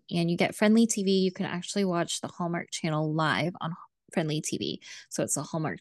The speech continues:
Channel, the Hallmark Movies and Mysteries Channel, which is a separate channel, and Hallmark Drama, which we don't review movies from there. It tends to be, like, the older Hallmark movies. But just so you know, if you wanna follow along with us,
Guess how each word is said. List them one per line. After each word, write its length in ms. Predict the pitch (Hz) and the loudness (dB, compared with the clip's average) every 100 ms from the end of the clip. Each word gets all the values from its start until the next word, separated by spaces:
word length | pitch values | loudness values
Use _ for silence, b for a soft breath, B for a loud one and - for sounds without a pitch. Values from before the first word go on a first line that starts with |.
| - | -2
Channel, 520 | - 240 233 233 247 B B B _ | 4 6 6 4 0 B B B _
the 100 | - | -2
Hallmark 400 | 147 156 156 151 | 0 0 0 -2
Movies 380 | - 170 160 156 | 0 2 2 0
and 160 | 139 147 | -2 0
Mysteries 540 | 269 - 151 143 160 | 2 2 0 -2 -4
Channel, 360 | - 120 170 247 | -6 -4 -4 -4
which 180 | 175 170 | -6 -4
is 140 | 151 | -4
a 40 | 185 | -2
separate 340 | - 185 - | -2 -2 -6
channel, 320 | - 131 180 220 _ - | -8 -4 -4 -6 _ 0
and 260 | 233 247 240 | 4 4 4
Hallmark 380 | 208 190 175 | 4 4 2
Drama, 420 | - 160 160 160 180 | 0 0 2 0 -2
which 260 | 180 - - | -6 -6 -6
we 100 | - 220 | 0 2
don't 140 | 208 | 2
review 480 | 175 165 165 165 180 _ _ _ _ _ _ _ _ _ _ _ - | 2 2 4 2 0 _ _ _ _ _ _ _ _ _ _ _ 2
movies 300 | 196 185 180 | 6 8 6
from 120 | 170 | 4
there. 120 | 160 | 2
It 100 | 160 | 2
tends 220 | - 208 196 | 2 2 2
to 60 | |
be, 80 | 190 | 0
like, 160 | 156 - | -2 -4
the 80 | - | -6
older 260 | 160 160 | -6 -6
Hallmark 360 | 180 190 196 208 | -4 -4 -2 0
movies. 400 | 233 262 294 - B B B B - | 2 4 2 -2 B B B B -2
But 120 | 208 | 2
just 180 | 240 - | 2 2
so 80 | 302 | 2
you 140 | 285 | 2
know, 200 | 208 175 | 2 2
if 140 | 170 | 0
you 80 | 196 | -2
wanna 160 | 180 175 | -2 -2
follow 320 | - 208 247 | -2 0 0
along 220 | 240 190 | 0 0
with 140 | 185 - | -2 -4
us, 380 | 190 208 - | -4 -4 -6